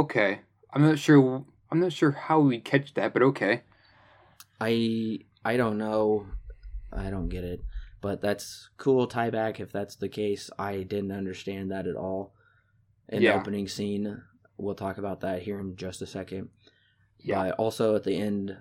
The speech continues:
Speaker 2: um, of Hannibal Lecter's note in the Tatler to the Tooth Fairy,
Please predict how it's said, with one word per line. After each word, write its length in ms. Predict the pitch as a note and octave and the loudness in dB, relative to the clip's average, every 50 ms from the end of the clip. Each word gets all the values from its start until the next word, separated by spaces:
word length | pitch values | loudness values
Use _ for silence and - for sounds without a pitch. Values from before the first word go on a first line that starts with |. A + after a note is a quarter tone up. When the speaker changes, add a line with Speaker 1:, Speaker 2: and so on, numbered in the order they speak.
| _ _ - | _ _ -8
Speaker 2:
um, 520 | F#2+ F#2+ F#2 F2 F2+ F2 F2 - - - _ _ _ _ - | -6 -4 -4 -6 -6 -10 -10 -12 -14 -16 _ _ _ _ -12
of 100 | F#2+ G#2+ | -8 -6
Hannibal 300 | G#2+ G#2 G#2 F#2+ G2 G2 | -4 -4 -4 -2 -2 -2
Lecter's 340 | G2+ F#2+ F2 - F#2+ F2 F#2 | -4 -4 -4 -6 -8 -6 -6
note 400 | F#2+ G#2 G#2 G#2+ G#2+ G#2 - - - | -4 -2 0 2 2 0 0 -4 -8
in 100 | G2 G2 | -8 -8
the 80 | F#2+ | -8
Tatler 460 | - - - G2+ G#2 F#2+ G#2 A2 G#2 G2 | -10 -8 -6 -6 -4 -4 -2 -4 -4 -4
to 140 | - G2+ | -6 -8
the 100 | G2 F#2+ | -8 -8
Tooth 260 | - - C3 B2+ B2+ - | -4 0 0 0 0 -2
Fairy, 520 | - A2 G#2+ G#2 G#2 G#2 G2+ G2 F#2+ | -4 -2 -2 0 0 0 0 -2 -2